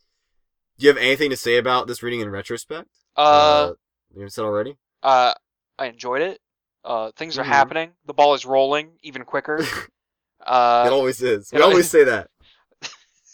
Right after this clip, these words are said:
Speaker 2: Uh, I'm, I'm getting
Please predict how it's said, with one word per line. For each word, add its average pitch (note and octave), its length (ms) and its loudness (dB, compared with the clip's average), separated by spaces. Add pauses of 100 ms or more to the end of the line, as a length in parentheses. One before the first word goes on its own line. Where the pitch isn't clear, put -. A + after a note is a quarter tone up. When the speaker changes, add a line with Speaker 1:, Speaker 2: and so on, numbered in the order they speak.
(640)
Speaker 2:
Uh, E3+ 500 8 (1500)
I'm, C#3+ 180 0
I'm D3+ 140 -2
getting G#3 440 0